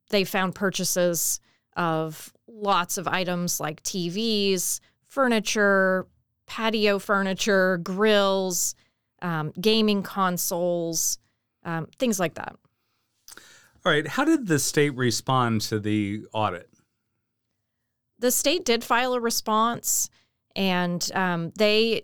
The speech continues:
Speaker 1: did not, however, agree to, uh, review those funds or pay back the funds. The governor's office has said previously that they are looking to,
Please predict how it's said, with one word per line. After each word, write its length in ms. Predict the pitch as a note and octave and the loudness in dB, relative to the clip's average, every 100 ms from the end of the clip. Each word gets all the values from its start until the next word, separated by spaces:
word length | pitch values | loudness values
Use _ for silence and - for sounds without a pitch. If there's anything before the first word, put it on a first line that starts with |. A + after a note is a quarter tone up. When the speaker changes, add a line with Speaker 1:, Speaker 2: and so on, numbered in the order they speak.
| G3 | -6
Speaker 1:
did 220 | F3+ A3+ | -2 2
not, 460 | G#3 G#3 A3+ A3+ - | 2 4 4 4 2
however, 500 | G#3+ F#3+ F3+ F3 F3 | -2 0 0 0 -2
agree 680 | F#3 E3 E3+ F3+ F3+ E3+ F3+ | -2 -6 -6 -2 -2 -2 -4
to, 580 | - F#3+ F3 E3+ E3 E3+ - | -6 -4 -2 -2 -4 -6 -6
uh, 260 | E3+ E3 D#3 | -4 -4 -2
review 340 | F3 F3 C#4 | -4 -2 0
those 260 | C#4+ C4 - | 2 2 0
funds 640 | A#3 A3 G#3 G#3 G3+ - - | 2 4 4 2 0 -2 -2
or 260 | F#3 F3 | 0 0
pay 220 | F3+ F#3 F3 | 0 -2 0
back 300 | E3+ E3+ - | -2 -4 -6
the 100 | D#3+ | -8
funds. 720 | D#3+ D#3 D#3 D3 - - - _ _ - | -6 -6 -6 -8 -8 -10 -12 _ _ -10
The 60 | F#3+ | -2
governor's 420 | A3 G3 G3 G3 | 0 0 -2 2
office 360 | F3+ G3 F3 | 0 0 -4
has 120 | G3 F3 | -2 -2
said 260 | F3 D#3+ | -2 -4
previously 720 | - E4 C#4 G#3+ - F#3 F3+ E3+ | -2 0 2 2 2 0 0 0
that 280 | E3+ D3+ | -2 -4
they 300 | - F3+ F3+ | 0 2 2
are 320 | - E3+ E3 E3+ | 2 0 0 0
looking 480 | F3+ F3+ F3 F3 | -4 -4 -6 -8
to, 580 | D#3+ - F3+ D#3+ D#3+ D#3 | -6 -4 -4 -4 -4 -6